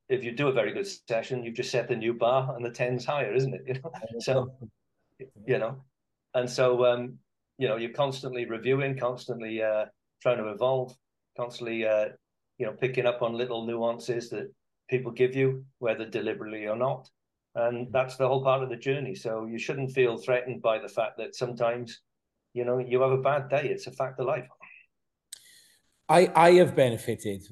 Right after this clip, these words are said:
Speaker 2: and I'm gonna say this to you, Rob, I'm, I've probably never thanked you for this, but I have benefited from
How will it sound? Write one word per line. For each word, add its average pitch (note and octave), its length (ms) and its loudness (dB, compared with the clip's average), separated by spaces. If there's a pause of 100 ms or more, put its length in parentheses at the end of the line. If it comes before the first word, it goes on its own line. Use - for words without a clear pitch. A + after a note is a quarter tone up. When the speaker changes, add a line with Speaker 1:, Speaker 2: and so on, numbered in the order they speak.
(100)
Speaker 2:
and A#2+ 180 -4
I'm B2+ 200 -2
gonna B2+ 100 0
say B2+ 220 0
this A2+ 160 -4
to A#2+ 120 -6
you, G#2+ 80 -2
Rob, G2+ 140 0
I'm, G#2+ 180 -2
I've G#2 200 -4
probably A#2+ 180 -2
never G#2+ 140 -4
thanked A2+ 340 -6
you A2+ 80 -6
for G#2+ 120 -12
this, G2 140 -12
but - 120 -8
I C3 100 4
have D3 180 2
benefited B2 560 0
from A2 440 -4